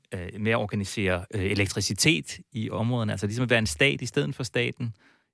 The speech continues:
Hjælpe hinanden med at skaffe mad til folk, der ikke har mad og sådan noget. Og så begynder det virkelig at blive, altså, endnu mere, øh,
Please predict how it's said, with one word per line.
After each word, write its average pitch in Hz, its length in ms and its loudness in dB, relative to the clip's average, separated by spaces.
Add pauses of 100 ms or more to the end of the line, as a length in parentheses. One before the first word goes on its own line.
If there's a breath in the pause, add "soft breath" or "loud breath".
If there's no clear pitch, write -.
Hjælpe 131 280 2
hinanden 117 420 2
med 110 100 2
at 104 160 2
skaffe 90 360 -4
mad 117 240 4
til 127 160 -8
folk, 113 280 -4
der 107 60 -4
ikke 104 140 -4
har 104 60 -2
mad 117 320 0
og 104 120 -6
sådan 104 180 -6
noget. 107 180 -8 (460 soft breath)
Og 113 80 -4
så 196 100 6
begynder 165 260 0
det 120 120 0
virkelig 139 260 4
at 113 60 -2
blive, 95 300 -4 (340)
altså, 95 220 -12 (200)
endnu 127 200 4
mere, 98 340 0 (220)
øh, 92 120 -6